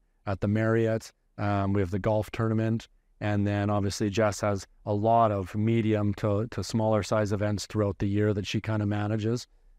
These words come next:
Um, but so far we're, we're keeping together. Jess's original goal was to run this, run this thing till Lewiston's eighteenth birthday.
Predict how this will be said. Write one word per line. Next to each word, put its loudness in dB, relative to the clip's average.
Um, -2
but 0
so 2
far 4
we're, 4
we're 0
keeping 0
together. 2
Jess's 0
original 0
goal 2
was -2
to -4
run 2
this, -2
run 2
this 0
thing -2
till -2
Lewiston's 0
eighteenth -2
birthday. 0